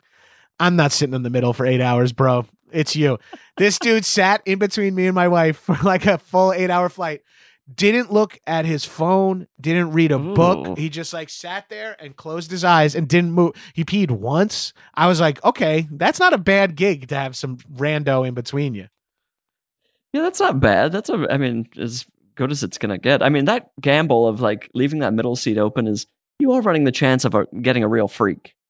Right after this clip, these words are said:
Speaker 2: or somebody who's, like, is not in control of their life, and the only reason they're at the middle seat is because they didn't plan ahead and they're a
Speaker 1: Yeah,
Speaker 2: mess.
Speaker 1: it's like a
Speaker 2: So now you're
Speaker 1: last minute
Speaker 2: trapped.
Speaker 1: person. That's the person who's late too, 'cause
Speaker 2: Right.
Speaker 1: I have a rule when we do that,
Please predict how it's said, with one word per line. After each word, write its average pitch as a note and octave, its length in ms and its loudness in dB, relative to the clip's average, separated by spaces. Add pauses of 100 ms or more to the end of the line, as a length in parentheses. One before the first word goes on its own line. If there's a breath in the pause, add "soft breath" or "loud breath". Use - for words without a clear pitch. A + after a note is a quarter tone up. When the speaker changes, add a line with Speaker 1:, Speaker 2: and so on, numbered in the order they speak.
(120)
Speaker 2:
or D3+ 100 0
somebody D#3+ 300 2
who's, B2+ 240 0
like, G#2+ 320 0 (360)
is C3 220 -2
not D3+ 240 2
in C3 140 -2
control B2+ 400 0
of G#2+ 100 0
their A2+ 140 2
life, A2 320 0
and G#2 100 -4
the G#2 80 -2
only A#2+ 180 0
reason A#2 320 -2
they're G#2 280 -2
at C#3 140 0
the G#2+ 80 0
middle G#2+ 200 2
seat A#2+ 300 0
is G#2+ 80 -2
because G2+ 320 -8
they G2+ 260 -2 (220)
didn't A#2 160 -2
plan G2 260 -2
ahead A#2 240 0
and - 80 -2
they're F#2 140 -2
a E2+ 40 2
Speaker 1:
Yeah, E3 200 2
Speaker 2:
mess. - 180 -2
Speaker 1:
it's F3 160 0
like F#3 120 2
a - 20 2
Speaker 2:
So E3 60 2
now D#3 40 -2 (140)
you're F#3 80 2
Speaker 1:
last - 120 -2
minute F#3 180 0
Speaker 2:
trapped. E2+ 120 0
Speaker 1:
person. D#3+ 300 -4
That's F#3 220 0
the B3+ 100 -4
person G#3 260 -4
who's D#3+ 160 -4
late C#3 380 -10
too, D3 260 -6
'cause C#3+ 240 -8 (240 loud breath)
Speaker 2:
Right. G2 160 -4
Speaker 1:
I F#3 60 2
have A3 160 0
a G3+ 80 2
rule F3 420 0
when D#3 160 -8
we D3+ 100 -6
do D3 220 -8
that, C#3+ 240 -8